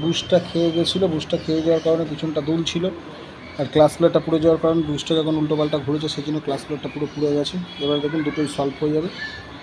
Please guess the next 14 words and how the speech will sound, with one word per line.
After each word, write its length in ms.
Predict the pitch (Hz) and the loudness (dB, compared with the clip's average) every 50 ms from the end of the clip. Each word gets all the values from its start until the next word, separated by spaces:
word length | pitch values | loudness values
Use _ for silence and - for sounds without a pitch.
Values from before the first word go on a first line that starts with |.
| - - - - - - - - - - - - - 127 123 139 127 131 135 123 107 - - - - - - - - - - - - - - - - - - - 135 | -16 -16 -16 -16 -16 -16 -16 -16 -16 -16 -14 -8 -8 -6 -6 -6 -6 -8 -8 -8 -10 -12 -14 -16 -16 -16 -18 -18 -16 -16 -16 -16 -16 -16 -18 -18 -18 -14 -6 0 2
আগে 120 | 143 156 156 151 | 2 2 2 4
সবার 220 | 165 151 160 165 170 | 4 4 6 6 4
উপরে 140 | 170 175 160 | 4 4 4
অ্যাসেম্বলি 300 | 147 - - 170 170 165 143 | 4 2 2 0 0 2 0
ফেললে 180 | 160 156 156 156 151 | 0 2 2 2 2
হবে 120 | 151 160 165 | 2 2 2
না, 60 | 160 151 151 | 2 2 2
আগে 120 | 147 156 160 | 4 4 2
ওই 60 | 156 151 151 | 2 4 2
বুশটা 260 | 151 147 - - 165 147 151 | 2 2 2 2 2 2 2
দেখতে 200 | 147 147 - - | 0 0 0 -2
হবে 120 | 160 156 156 - | 0 0 0 -2
কী 80 | - 156 147 139 131 | 0 4 6 6 6
আছে। 180 | 127 - - | 6 2 -4